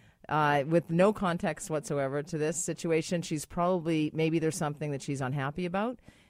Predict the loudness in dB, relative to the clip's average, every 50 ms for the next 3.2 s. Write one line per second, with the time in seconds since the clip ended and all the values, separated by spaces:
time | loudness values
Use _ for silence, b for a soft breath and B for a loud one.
0 | _ _ -2 -2 0 0 0 0 0 -2 -2 -2 0 0 0 0 -2 -6 -12 _
1 | _ _ _ _ _ _ _ -6 -2 0 2 2 0 -2 -2 0 2 4 4 4
2 | 4 2 2 0 -4 _ _ _ _ _ _ _ _ -4 -2 0 0 0 0 0
3 | -2 -4 -6 -8